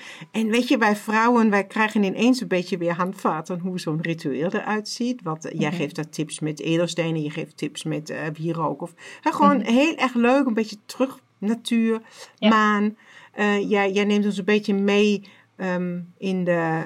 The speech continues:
Speaker 1: krachten van de manen. Wat betekent dat? Wat, wat zou je nu kunnen doen het beste? Hoe kun je
Speaker 2: Ja.
Speaker 1: de kracht van de maan het beste benutten?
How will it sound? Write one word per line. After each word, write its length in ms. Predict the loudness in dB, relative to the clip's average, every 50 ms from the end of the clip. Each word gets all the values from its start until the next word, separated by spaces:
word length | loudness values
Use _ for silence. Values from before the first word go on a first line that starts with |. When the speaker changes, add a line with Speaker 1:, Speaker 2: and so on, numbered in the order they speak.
| -8 -14 _ _ _
Speaker 1:
krachten 460 | -4 0 0 0 0 0 -4 -4 -2
van 160 | 0 0 0
de 60 | 2 2
manen. 560 | 2 2 2 2 2 2 0 0 0 0 0
Wat 200 | -2 -6 -6 -6
betekent 520 | -12 -8 -2 0 0 0 0 -4 -6 -4
dat? 180 | -4 -4 -4 -4
Wat, 220 | -6 -6 -6 -6 -8 -6
wat 220 | -6 -8 -8 -6
zou 220 | -4 -2 -2 -2 -2
je 60 | -2
nu 160 | -2 -2 -4
kunnen 340 | -4 -4 -4 -4 -4 -4 -4
doen 220 | -4 -4 -4 -4
het 180 | -4 -4 -4 0
beste? 440 | 0 0 0 0 -2 -2 -2 -2 -2
Hoe 120 | -4 -6 -4
kun 160 | -2 -2 -2
je 100 | 0 2
Speaker 2:
Ja. 140 | 0 0 0 -2 -12 _
Speaker 1:
de 80 | -14 -10
kracht 320 | -6 -2 -2 -2 -2 -2 -4
van 120 | -4 -2
de 60 | -2
maan 260 | 0 2 2 4 4 2
het 100 | 0 0
beste 260 | 0 -2 -2 -2 -2
benutten? 500 | 0 2 2 2 2 0 0 -2 -4